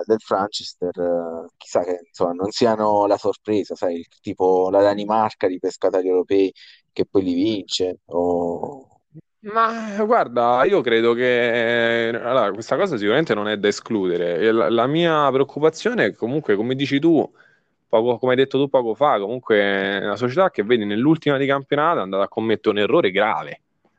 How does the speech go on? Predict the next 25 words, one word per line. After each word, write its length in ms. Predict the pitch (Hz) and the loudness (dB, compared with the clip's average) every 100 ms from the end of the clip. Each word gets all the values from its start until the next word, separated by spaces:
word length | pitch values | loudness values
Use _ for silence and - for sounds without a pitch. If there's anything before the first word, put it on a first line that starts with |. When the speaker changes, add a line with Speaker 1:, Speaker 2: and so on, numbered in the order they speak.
| _ 131 | _ 0
Speaker 1:
Mm. 140 | 104 - | 0 -2
Speaker 2:
Cioè, 120 | 101 | -2
secondo 220 | 107 131 | 2 2
me 40 | 190 | 0
è 60 | |
un 60 | 107 | 2
errore 260 | 117 123 | 2 2
grave. 440 | 90 107 95 78 67 | 0 0 0 -4 -8
Nel 120 | 107 | -4
momento 360 | 123 156 160 160 | 0 0 0 -2
in 80 | |
cui, 520 | 151 175 143 113 104 80 | 4 4 6 4 2 -2
eh, 300 | - 104 95 | -6 -8 -6
tu 120 | 156 | -6
sai 540 | 147 160 127 98 95 85 - _ _ _ _ | -4 -2 0 -2 -6 -12 -18 _ _ _ _
che 140 | 113 | -10
te 120 | - | -4
stai 200 | 117 131 | -2 0
a 20 | 131 | 0
giocare 300 | 135 139 117 | 0 0 -2
il 80 | - | 0
post 280 | 135 - 143 | -2 2 2
ai, 100 | 143 | 4
ai 520 | 139 135 131 - 123 | 4 2 2 2 0
playoff, 580 | 135 139 135 104 - | 0 2 2 0 -4